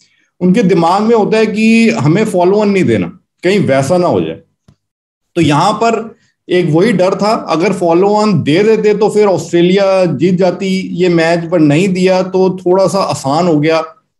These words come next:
पाकिस्तान के लिए, थोड़ा नहीं मैं कहूँगा काफी आसान हो गया। और, अ, उसका फिर, पर फिर भी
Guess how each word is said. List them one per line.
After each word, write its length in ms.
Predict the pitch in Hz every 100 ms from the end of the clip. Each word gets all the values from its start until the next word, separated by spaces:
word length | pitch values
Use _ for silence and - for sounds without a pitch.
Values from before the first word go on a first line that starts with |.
| _
पाकिस्तान 600 | 131 143 156 151 156 156
के 80 | 156
लिए, 560 | 156 151 160 165 170 - _ _ -
थोड़ा 180 | 214 247
नहीं 120 | 269
मैं 80 | 262
कहूँगा 220 | 254 277
काफी 400 | - 196 196 269
आसान 360 | 247 226 220 220
हो 120 | 196
गया। 160 | 226 247 269
और, 440 | - 180 196 202
अ, 640 | 208 208 208 202 196 - 208
उसका 320 | 175 240 247
फिर, 200 | 240 214
पर 160 | 233
फिर 240 | - 208 233
भी 340 | 240 247 208